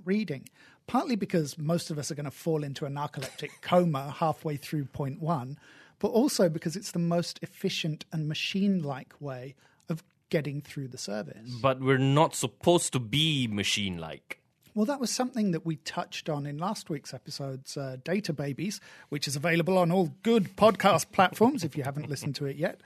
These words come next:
Speaker 1: Now, there's this idea that we are deliberately remaking ourselves in the machine's image. Uh, there's a great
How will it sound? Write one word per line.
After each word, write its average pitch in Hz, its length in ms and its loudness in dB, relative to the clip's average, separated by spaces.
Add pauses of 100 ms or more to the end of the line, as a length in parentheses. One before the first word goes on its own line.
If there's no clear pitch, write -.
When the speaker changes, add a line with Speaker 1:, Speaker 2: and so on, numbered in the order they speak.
(760)
Speaker 1:
Now, 190 220 4
there's 190 320 0
this 196 240 0
idea 226 560 2
that 170 220 -4
we 160 180 0
are 147 60 0
deliberately 165 680 -2
remaking 156 800 -4
ourselves 139 760 -10
in 160 200 0
the 151 60 -4
machine's 131 640 -8
image. 175 480 -4
Uh, 143 380 -6
there's 143 200 -6
a 160 40 -2
great 185 480 -4